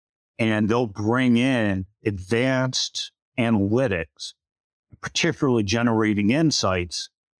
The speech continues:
so that we don't have to manage application, go to applications and B I tools. Those things will converge. And if you manage either an application portfolio or a B I portfolio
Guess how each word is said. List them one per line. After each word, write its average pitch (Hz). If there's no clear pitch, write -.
so 123
that 110
we 107
don't 131
have 120
to 110
manage 110
application, 113
go 123
to 110
applications 110
and 92
B 110
I 107
tools. 90
Those 107
things 113
will 117
converge. 101
And 110
if 107
you 117
manage 113
either 104
an 98
application 110
portfolio 104
or 107
a 95
B 110
I 113
portfolio 85